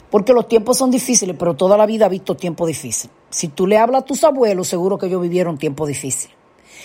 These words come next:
Y los padres de tus abuelos también vivieron tiempos difíciles. Y los padres de ellos también vivieron tiempos difíciles. La cosa es cómo ellos manejaron la situación. Entonces,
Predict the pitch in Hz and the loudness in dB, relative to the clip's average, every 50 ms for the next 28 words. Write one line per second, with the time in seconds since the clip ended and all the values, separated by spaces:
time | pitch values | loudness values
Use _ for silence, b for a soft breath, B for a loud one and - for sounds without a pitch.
0 | B B - 226 233 240 - - - 233 240 262 320 359 339 311 269 - 294 - | B B 0 4 4 4 2 2 2 2 2 2 0 -2 -4 -6 -6 -4 -6 -2
1 | - 311 311 277 269 240 214 190 180 175 - 185 165 160 180 190 196 185 175 170 | 0 0 2 4 4 2 2 2 -2 -4 -4 -4 -2 -2 -4 -4 -4 -4 -2 -2
2 | 180 180 170 160 139 165 160 143 139 165 156 147 139 - 151 143 139 - 196 214 | -2 0 -2 -4 -6 -6 -8 -8 -6 -8 -8 -8 -10 -10 -12 -12 -10 -6 -4 0
3 | 233 247 - - - - 254 285 330 349 320 277 269 247 233 247 285 294 226 143 | 2 2 0 0 0 0 0 2 4 2 2 2 2 0 2 2 2 2 0 -4
4 | 151 190 254 - - - _ _ _ 214 202 202 170 185 202 202 226 220 269 240 | -6 -8 -8 -8 -14 -18 _ _ _ -2 -2 -2 0 -2 0 0 0 0 0 0
5 | 196 170 165 190 226 220 185 147 135 170 170 190 226 - 330 320 302 - - 160 | -2 -2 -2 -4 -6 -6 -8 -10 -8 -6 -6 -6 -6 -6 -6 -6 -6 -6 -10 -14
6 | 123 117 _ _ _ _ _ _ _ _ _ _ b b b b b b b 254 | -16 -16 _ _ _ _ _ _ _ _ _ _ b b b b b b b 0
7 | 240 254 - 269 294 - 320 311 285 262 254 254 254 247 247 262 247 208 240 233 | 0 0 -2 -4 -2 0 0 2 2 2 2 2 0 2 2 0 0 2 2 2
8 | 220 214 208 202 175 - - - - 190 202 196 190 165 151 135 147 - 156 156 | 2 0 -2 -2 -4 -4 -6 0 2 2 2 2 2 -2 -6 -10 -12 -10 -8 -8
9 | 147 - 165 147 139 165 143 135 - - - 135 127 113 101 98 _ _ _ _ | -8 -8 -10 -10 -8 -8 -6 -6 -6 -6 -6 -8 -10 -10 -12 -16 _ _ _ _
10 | _ _ B B B B B B B B B B B B 226 240 208 214 320 330 | _ _ B B B B B B B B B B B B -2 -2 0 2 2 2
11 | 311 240 - - 196 180 - | 2 0 -2 -4 -4 -6 -6